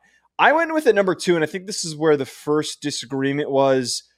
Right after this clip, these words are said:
uh, from a lot of listeners and F C S fans, was that I went Montana State at two and North Dakota State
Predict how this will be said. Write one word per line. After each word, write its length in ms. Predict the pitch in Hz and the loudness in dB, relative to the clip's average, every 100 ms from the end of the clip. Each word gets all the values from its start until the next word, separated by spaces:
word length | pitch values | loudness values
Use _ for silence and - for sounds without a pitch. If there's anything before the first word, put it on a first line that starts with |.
| _ _ - | _ _ 2
uh, 280 | 127 123 120 | 6 6 4
from 340 | - 143 135 | 0 -2 0
a 60 | 123 | -2
lot 320 | 117 131 143 | 2 4 4
of 140 | 127 | 4
listeners 640 | 135 139 - 139 135 131 123 | 0 -2 -4 -4 -2 -4 -6
and 120 | 123 | -4
F 120 | 127 | -4
C 120 | - | -2
S 120 | 131 - | -4 -2
fans, 320 | 135 131 120 | -6 -6 -8
was 140 | 127 | -4
that 120 | 143 | 0
I 80 | 135 | 2
went 280 | 135 190 160 | 2 -2 -2
Montana 520 | 165 151 - 156 185 | -2 -2 -6 -6 -4
State 300 | 196 - 185 | -4 -4 -4
at 120 | 170 | -4
two 340 | - 151 143 143 | -8 -4 -2 -2
and 100 | 127 | -2
North 200 | 135 143 | -6 -8
Dakota 200 | - 139 | -4 -6
State 300 | - 135 127 | -2 -4 -4